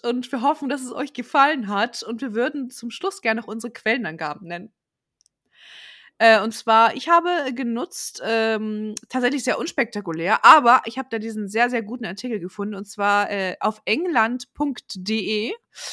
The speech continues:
Da gibt's einen Artikel, der einfach Robin Hood heißt. Ähm, ne, im Bereich Großbritannien ist er zu finden. Da gibt's da oben so viel Button, die man anklicken kann. Und, ähm, den Artikel habe ich zuletzt eingesehen am vierzehnten zweiten zweitausenddreiundzwanzig. Sehr guter Artikel.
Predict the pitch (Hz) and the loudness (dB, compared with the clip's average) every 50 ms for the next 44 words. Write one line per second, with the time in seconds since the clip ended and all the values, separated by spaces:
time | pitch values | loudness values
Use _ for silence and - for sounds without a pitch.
0 | - - - - - _ 220 220 214 254 247 - 240 233 233 233 - - 294 - | -12 -14 -16 -18 -6 _ -2 0 0 -2 -2 -2 -2 -2 -2 -2 -4 -6 -6 -4
1 | 294 233 202 214 226 226 214 220 233 254 285 254 240 208 277 330 - - - 190 | -2 -2 -2 -2 -2 -2 2 4 4 4 4 0 -2 -4 -6 -6 -8 -8 -6 -4
2 | 165 156 156 180 - - - - - - - - 190 190 190 196 196 190 190 185 | -4 -4 -4 -6 -6 -8 -10 -12 -12 -10 -8 -8 -6 -6 -6 -6 -6 -8 -8 -8
3 | 185 190 214 247 311 339 - 226 196 185 190 208 - - 220 220 - 214 - - | -8 -8 -6 -4 -4 -4 -4 -2 -2 0 0 -2 -2 -4 -8 -8 -8 -8 -6 -4
4 | 220 220 294 320 277 254 - 311 294 - 269 - - 311 285 269 240 202 202 196 | -2 -2 -2 -4 -6 -6 -8 -12 -14 -14 -12 -10 -8 -6 -6 -6 -6 -8 -10 -10
5 | - - - - 202 196 196 208 - - - 190 - - - 202 202 - 240 - | -12 -14 -12 -10 -10 -10 -10 -10 -12 -14 -16 -16 -18 -18 -16 -8 -4 -4 -4 -4
6 | - 262 262 240 247 - - 214 240 - - 240 240 220 - 233 220 220 233 - | -6 -8 -6 -6 -6 -6 -8 -10 -12 -12 -12 -10 -10 -8 -6 -6 -6 -6 -8 -10
7 | _ - - - - - - - - _ - 226 226 226 226 220 247 180 202 208 | _ -20 -20 -20 -20 -20 -20 -20 -10 _ -2 0 0 0 -2 -4 -4 -4 -2 -2
8 | 214 214 208 208 202 214 220 208 - 226 226 226 - 339 - 320 277 233 240 233 | -2 -2 -2 -2 -2 -4 -4 -4 -4 -4 -4 -4 -4 -4 -2 -2 0 0 -2 -4
9 | - - 220 220 220 - - - 208 214 226 214 220 208 190 196 202 - 226 220 | -4 -4 -4 -4 -6 -6 -8 -6 -6 -4 -4 -4 -4 -4 -6 -6 -6 -6 -8 -6
10 | 196 - 220 - 190 - - - 202 190 190 - 202 - 214 202 196 202 202 196 | -6 -8 -8 -10 -10 -14 -12 -10 -10 -8 -8 -10 -12 -12 -12 -10 -8 -8 -8 -8
11 | 196 180 160 160 165 196 - - 190 196 214 214 - 214 208 - - - - - | -6 -6 -6 -6 -6 -6 -4 -2 -2 -2 -2 -4 -6 -6 -6 -6 -8 -12 -16 -20
12 | - - - _ - - 196 196 214 214 - 147 - - - - - - - | -20 -20 -20 _ -4 -4 -2 -2 -2 -2 -4 -4 -6 -6 -10 -12 -12 -14 -18